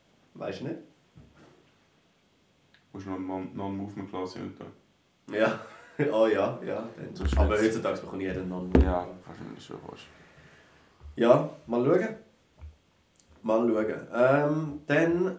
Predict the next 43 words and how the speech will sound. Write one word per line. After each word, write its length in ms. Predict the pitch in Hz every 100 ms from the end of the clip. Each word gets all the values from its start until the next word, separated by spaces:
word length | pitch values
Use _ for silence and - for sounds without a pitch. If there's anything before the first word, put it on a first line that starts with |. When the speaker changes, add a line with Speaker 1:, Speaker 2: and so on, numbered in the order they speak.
| -
Speaker 1:
gehen 220 | 135 131
wir 140 | 127
zu 260 | - 127 120
News 460 | 127 127 151 156 -
aus 260 | 113 117
der... 140 | - -
Oder 160 | 113
willst 180 | 120 127
du 60 | 135
noch 80 | 113
etwas? 320 | 107 - -
Speaker 2:
Nein, 140 | 120
ist 120 | 113
gut. 140 | 107 104
Speaker 1:
Ich 60 |
glaube, 200 | 123 117
wir 80 | 113
reden 280 | 107 104 98
noch 400 | 98 98 98 95 - - - - -
sonst 380 | - 104 - -
später 300 | - 104 104
Speaker 2:
Ja. 120 | 95
Speaker 1:
mal 200 | 107 104
über 120 | 107 110
den 140 | 110
Draft, 320 | 107 107 -
wenn 80 | 101
Speaker 2:
Ja. 60 | 104
Speaker 1:
er 40 |
ein 40 | 101
bisschen 100 | 101
näher 200 | 104 113 -
kommt. 220 | 127 - - _
Speaker 2:
Genau. 300 | - - 117
Speaker 1:
Ähm, 280 | 120 120 - - _ - - - -
sonst 240 | - 160 165
noch 100 | 151
News 340 | 160 190 -
aus 120 | 143
der 100 | 127 143
N 80 | 165
H 100 | 175
L. 180 | 185